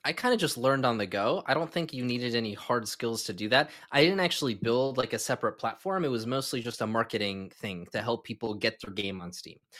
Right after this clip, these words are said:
So the, the idea was to get your game on Steam, you had to get, like, three hundred or four hundred people to say that they would buy your game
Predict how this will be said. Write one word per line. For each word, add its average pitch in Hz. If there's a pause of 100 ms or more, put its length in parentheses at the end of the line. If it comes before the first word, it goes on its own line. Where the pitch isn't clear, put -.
(140)
So 151
the, 139
the 139
idea 147
was 131
to 139
get 139
your 151
game 139
on 113
Steam, 123
you 107
had 117
to 123
get, 107
like, 101 (440)
three 143
hundred 127
or 107
four 123
hundred 110
people 98
to -
say 139
that 131
they 123
would 107
buy 117
your 107
game 92